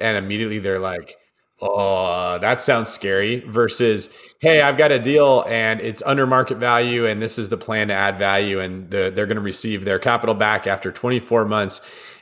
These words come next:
and we're anticipating a return of this much." Like, I think that that's a pretty significant red flag where someone comes out and says, "Hey, you wanna invest with me and get a seventy-five percent return," as, as the way that they open the conversation.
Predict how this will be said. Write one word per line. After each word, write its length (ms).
and 320
we're 140
anticipating 580
a 60
return 260
of 140
this 220
much." 360
Like, 260
I 140
think 220
that 280
that's 220
a 20
pretty 220
significant 500
red 180
flag 280
where 100
someone 260
comes 220
out 140
and 80
says, 220
"Hey, 160
you 140
wanna 160
invest 240
with 120
me 100
and 80
get 100
a 40
seventy-five 540
percent 300
return," 400
as, 180
as 220
the 100
way 180
that 140
they 120
open 260
the 80
conversation. 600